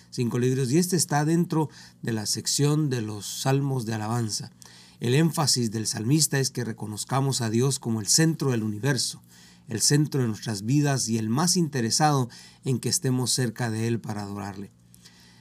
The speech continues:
Este salmo exhorta a los siervos del Señor a que le alaben, y eso es, es, no hay una opción para los siervos de, no es una opción para ellos,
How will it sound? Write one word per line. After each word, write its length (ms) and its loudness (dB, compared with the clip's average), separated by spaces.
Este 280 2
salmo 320 6
exhorta 380 0
a 20 -2
los 160 -2
siervos 340 2
del 160 -2
Señor 420 0
a 120 -2
que 100 -6
le 200 -4
alaben, 720 0
y 120 -2
eso 280 -2
es, 320 -2
es, 540 0
no 160 0
hay 140 2
una 180 2
opción 400 4
para 160 2
los 160 -2
siervos 380 -4
de, 120 -4
no 120 -2
es 100 -6
una 160 -2
opción 400 2
para 240 0
ellos, 320 -4